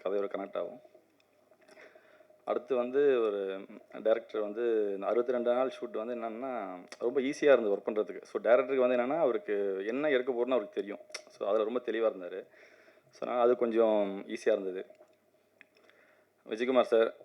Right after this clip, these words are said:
ஆ, actually அந்த டீமே ரொம்ப ஜாலியா இருப்பாங்க. விஜயகுமார் சார், பாவல் சார் எல்லாருமே ரொம்ப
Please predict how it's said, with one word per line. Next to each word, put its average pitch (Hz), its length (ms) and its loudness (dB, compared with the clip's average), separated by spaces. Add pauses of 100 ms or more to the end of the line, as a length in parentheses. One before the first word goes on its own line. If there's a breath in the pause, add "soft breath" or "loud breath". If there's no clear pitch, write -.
ஆ, 117 80 -2
actually 110 500 2
அந்த 117 180 2
டீமே 147 280 4
ரொம்ப 123 200 4
ஜாலியா 117 40 0
இருப்பாங்க. 110 480 6 (100)
விஜயகுமார் 110 320 0
சார், 107 400 2
பாவல் 110 240 4
சார் 104 180 -2
எல்லாருமே 107 340 0
ரொம்ப 107 240 2